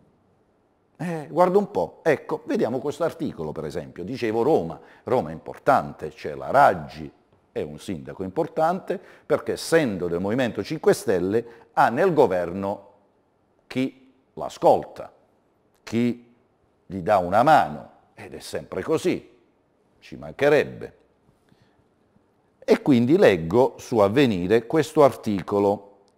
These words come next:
"Operazione definita con Palazzo Chigi. Ora conti in sicurezza. Lo Stato si accolla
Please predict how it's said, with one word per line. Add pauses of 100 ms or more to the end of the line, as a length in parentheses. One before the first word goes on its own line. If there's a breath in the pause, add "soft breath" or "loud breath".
"Operazione
definita
con
Palazzo
Chigi. (960)
Ora
conti
in
sicurezza. (560)
Lo
Stato
si
accolla